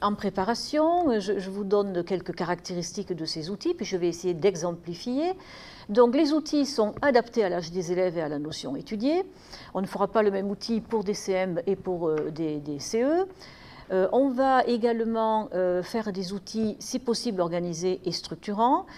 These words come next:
qui vont récapituler les apprentissages et qui vont être une espèce de mémoire extérieure, hein, en tout cas support de la mémoire, très souvent évolutif, et en même temps, euh, qui vont, euh, servir pour, euh, les activités, euh, d'écriture comme banque d'outils.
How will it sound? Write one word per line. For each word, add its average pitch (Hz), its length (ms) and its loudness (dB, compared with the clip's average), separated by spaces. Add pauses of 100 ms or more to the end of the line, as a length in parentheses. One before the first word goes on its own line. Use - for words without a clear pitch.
(180)
qui 254 140 -2
vont 226 180 6
récapituler 240 840 0
les 196 120 2
apprentissages 196 1000 0
et 214 80 4
qui 226 140 -6
vont 233 160 2
être 262 180 0
une 226 60 0
espèce 240 320 -2
de 208 160 2
mémoire 247 680 4
extérieure, 220 920 0 (360)
hein, 226 180 -2
en 196 80 -2
tout 180 140 -10
cas 214 180 0
support 220 640 -2
de 170 80 -8
la 170 100 -4
mémoire, 170 600 0 (340)
très - 240 0
souvent 233 400 0
évolutif, 185 760 -4 (260)
et 277 140 6
en 262 60 4
même 220 260 4
temps, 196 520 2
euh, 190 80 2
qui 185 180 -8
vont, 185 400 0
euh, 180 60 2
servir 196 800 -2
pour, 196 400 0
euh, 175 80 0
les 175 180 -4
activités, 175 760 -2
euh, 170 60 -2
d'écriture 180 760 -4
comme 175 240 -4
banque 240 540 0
d'outils. - 680 -12